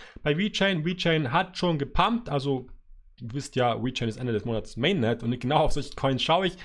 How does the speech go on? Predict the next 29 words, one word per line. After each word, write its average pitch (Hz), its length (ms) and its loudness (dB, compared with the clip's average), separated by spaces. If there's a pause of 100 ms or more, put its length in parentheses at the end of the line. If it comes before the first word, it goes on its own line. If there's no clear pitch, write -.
(340)
Ich 131 100 -10
suche 190 120 0
mir 196 60 2
die 170 60 -2
Coins 175 340 0
raus, 190 380 2
wo 143 80 2
ich 147 80 0
fundamental 160 480 2
Potenzial 151 420 0
sehe. 165 340 0
Short-Term, 156 640 0
Long-Term 139 420 0
habe 135 100 0
ich 123 60 -4
mein 113 80 -4
Portfolio 120 260 -6
sowieso 117 180 0
schon 143 140 -2
aufgestellt. 131 480 -2 (280)
Und 135 120 -6
für 143 80 -4
Swing-Trades 170 680 0
sind 180 120 0
eben 156 120 2
diese 147 200 -2
Coins 143 440 0
in 131 140 -10
meinem, 127 420 0